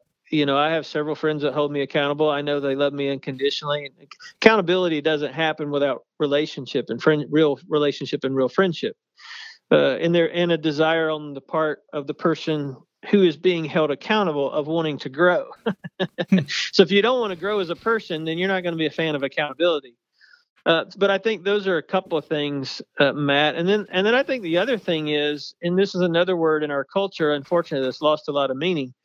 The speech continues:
and, and it's family. It, it's really being a family, not, not just a relative bloodline family, but sp-, but spiritual and, and friendship family. We had a small group, just quick story, in our house for about three years.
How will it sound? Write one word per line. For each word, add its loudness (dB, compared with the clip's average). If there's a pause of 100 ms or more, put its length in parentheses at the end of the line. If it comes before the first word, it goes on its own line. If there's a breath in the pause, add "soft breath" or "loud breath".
(560 loud breath)
and, 4
and 2
it's -2
family. -2 (1000)
It, 2
it's 0
really 4
being 0
a -4
family, 0
not, 0 (100)
not -2
just -4
a 2 (200)
relative 0
bloodline -2
family, 0
but -2
sp-, -12
but 2
spiritual 2
and, -4
and -6
friendship 2
family. 0 (420 loud breath)
We 8
had 4
a 0
small -4
group, -4
just -8
quick -2
story, 4
in 2
our 0
house -2
for -8
about 0
three 0
years. -2